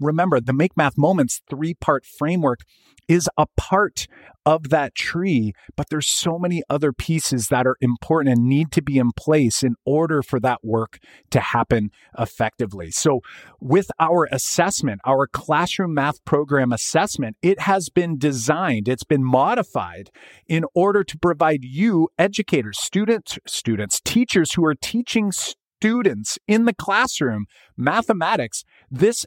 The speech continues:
assessment has been revamped and revised for you to try to essentially target,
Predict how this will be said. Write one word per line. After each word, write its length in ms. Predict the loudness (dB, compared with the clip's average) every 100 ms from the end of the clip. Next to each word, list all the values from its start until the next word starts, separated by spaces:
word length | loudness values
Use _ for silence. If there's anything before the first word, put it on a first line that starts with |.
| -4
assessment 560 | -2 -2 -2 -4 -4 -2
has 180 | -4
been 360 | 0 0 0 0
revamped 800 | 0 2 2 0 0 0 -2 -2
and 180 | -2 -2
revised 680 | -4 -2 0 2 0 -2 -6
for 140 | -2
you 420 | -2 2 2 4 2
to 140 | -2
try 320 | -6 -2 0
to 120 | 2 2
essentially 600 | -2 -2 -2 0 0 -2
target, 480 | 0 -2 0 0